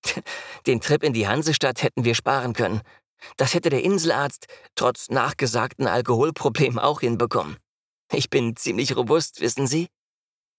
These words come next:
Daran zweifelte Melanie keine Sekunde. Die junge Frau hatte zwar eine zarte Statur, aber ihr gesamter Habitus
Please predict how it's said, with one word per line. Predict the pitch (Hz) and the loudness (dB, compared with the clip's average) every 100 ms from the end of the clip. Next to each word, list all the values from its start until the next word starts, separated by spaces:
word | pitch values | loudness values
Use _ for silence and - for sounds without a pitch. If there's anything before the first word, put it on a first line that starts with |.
| _ _ _ - | _ _ _ -6
Daran | 82 107 104 | 0 0 0
zweifelte | - 87 87 85 90 | 0 -2 0 -2 0
Melanie | 90 90 87 87 | 0 0 -2 -2
keine | 85 87 | -2 0
Sekunde. | 90 98 113 107 - - _ _ - | -2 0 0 0 -4 -14 _ _ -2
Die | 113 | 2
junge | 131 127 | 2 0
Frau | - 95 147 | 0 0 2
hatte | 131 120 110 | 0 -2 -2
zwar | 107 92 | -2 -2
eine | 85 85 | 0 -4
zarte | - 92 107 - | -2 -4 -2 -2
Statur, | - 82 - 110 107 - - - - | -2 -2 0 2 0 -4 -16 -20 -2
aber | 101 95 | 0 0
ihr | - 95 | 0 -2
gesamter | 87 101 101 117 98 87 | 0 0 0 0 0 0
Habitus | 127 139 - 90 - - | 0 0 0 -2 -4 -8